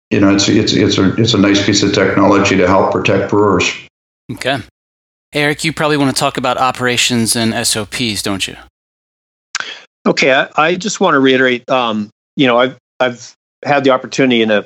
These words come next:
Speaker 3: previous career to audit, um, can and bottle lines and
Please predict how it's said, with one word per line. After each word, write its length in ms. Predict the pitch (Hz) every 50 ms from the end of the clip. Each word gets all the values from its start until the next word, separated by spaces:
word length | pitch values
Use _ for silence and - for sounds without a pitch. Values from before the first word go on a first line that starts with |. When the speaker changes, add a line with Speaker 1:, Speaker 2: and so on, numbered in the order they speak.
| _ -
Speaker 3:
previous 380 | - 135 120 110 107 101 -
career 340 | - - - 117 117 113 110
to 240 | 104 104 101 101 98
audit, 560 | - 127 117 110 113 113 104 95 - - - - _ -
um, 480 | - 110 107 104 98 95 95 95 95 92 - _ _ _ _ _ _ _ _ _ -
can 320 | - - 120 113 113 110
and 120 | 107 101 95
bottle 280 | 110 107 107 107 104
lines 400 | 98 98 98 98 101 101 95 -
and 200 | 110 104 104 98